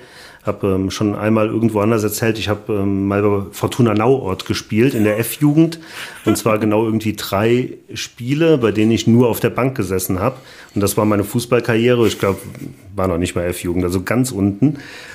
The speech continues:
Ähm, aber Tennis hab ich tatsächlich relativ lange gespielt, Basketball auch. Ähm, das sind so Sachen, die interessieren mich, das guck ich dann auch mal.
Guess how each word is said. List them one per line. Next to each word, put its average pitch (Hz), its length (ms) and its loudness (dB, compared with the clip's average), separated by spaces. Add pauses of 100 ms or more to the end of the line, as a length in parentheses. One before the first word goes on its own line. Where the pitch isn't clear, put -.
(120)
Ähm, 110 320 2
aber 110 200 2
Tennis 131 260 0
hab 127 80 2
ich 120 80 0
tatsächlich 104 400 -4
relativ 123 380 0
lange 147 260 4
gespielt, 131 380 -2
Basketball 123 440 0
auch. 151 380 0
Ähm, 107 340 2 (400)
das 110 160 -2
sind 120 120 2
so 110 100 0
Sachen, 113 800 0
die 131 160 2
interessieren 127 540 2
mich, 127 100 4
das - 180 -2
guck 139 180 0
ich 143 120 2
dann 123 180 0
auch 117 200 0
mal. 117 320 0